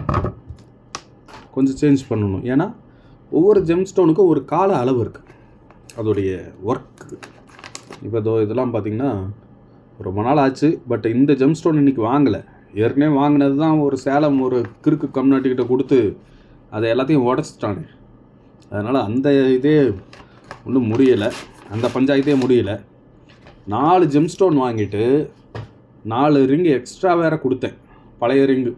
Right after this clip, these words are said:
அதை சில்வர் எடுத்து புது ரிங் பண்ணுவாங்க அப்படின்ட்டு. என்னமோ பெரிய புடிங்க மாதிரி நாங்க எல்லாமே செஞ்சுருவோம். நீங்க என்ன மாடல் கொடுத்தாலும் நாங்க ஆல்டர் பண்ணி பண்ணிடுவோம். அப்படி இப்படின்னா.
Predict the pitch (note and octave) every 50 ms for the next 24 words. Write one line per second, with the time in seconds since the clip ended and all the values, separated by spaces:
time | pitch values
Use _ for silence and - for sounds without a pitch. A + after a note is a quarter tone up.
0 | - - - A#2+ B2 A#2+ A#2 G#2 - C#3 D3 D3 C#3+ C#3 C3 B2 A#2+ B2 B2 -
1 | C#3+ C3+ B2+ A#2+ A2+ G#2+ G#2 G2+ - - - - _ - - C#3+ C#3 D3 C3+ C3+
2 | A#2+ A2+ G2 A#2 A2+ A2+ A2+ G#2+ G#2+ G#2 G#2 A2+ A2+ G#2+ G2 G2 - - - A2+
3 | A2+ A2 A2 A2 G#2 F#2+ - - - - - - - - - - - - - -
4 | F2+ G2 G2+ C#3 F3+ F#3 - - F3 F3+ F#3 F#3+ F#3+ F3+ F3+ F3+ F3 F#3 F#3 F3+
5 | F3+ F3+ F#3 F#3 F3 E3 E3 E3 E3+ E3+ E3 D#3+ D#3 D#3+ D#3+ E3+ E3+ E3 D#3 D3
6 | D3+ D3 D3+ D3 D3+ D3 D3 C#3 C3+ C3+ - - _ - - - - C3+ C#3 C#3
7 | C3 B2+ C#3 E3 F3 E3+ D3+ D3 C#3+ D#3 E3+ E3 C#3+ C#3+ C#3 - - D3 D3+ D3+
8 | C#3 C#3 C3+ B2+ B2 B2 C#3 C#3+ C3+ C#3 C3 C3 C3 B2 A#2+ A#2+ A#2 B2 B2+ B2
9 | A#2+ A2+ A2+ A#2 A2+ G#2+ G#2+ G#2+ A2 C#3+ D#3 D3+ C3+ B2 C3+ C#3 C3+ B2+ A#2+ A2
10 | G#2